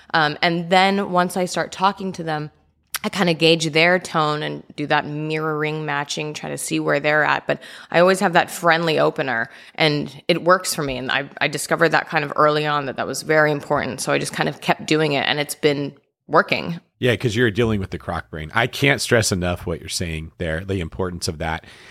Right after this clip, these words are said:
Speaker 2: When, this is what I, I've noticed. When I start talking to you, I'm speaking out of my neocortex. I'm already,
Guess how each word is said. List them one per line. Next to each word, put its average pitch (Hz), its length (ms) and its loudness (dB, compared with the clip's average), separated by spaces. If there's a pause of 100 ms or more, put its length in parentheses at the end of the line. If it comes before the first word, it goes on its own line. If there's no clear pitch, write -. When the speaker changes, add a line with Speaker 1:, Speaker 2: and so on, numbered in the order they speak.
(100)
Speaker 2:
When, 120 460 2 (100)
this 139 240 2
is 143 120 4
what 127 240 4
I, 98 340 0 (100)
I've 98 200 -2
noticed. 87 480 -4
When 107 340 -4
I 131 200 4
start 175 280 -2
talking 123 380 -2
to - 120 -8
you, 82 380 -8 (540)
I'm 110 180 4
speaking 107 400 0
out 95 140 4
of 87 80 0
my 85 120 0
neocortex. 82 840 -4 (180)
I'm 92 240 2
already, 92 300 2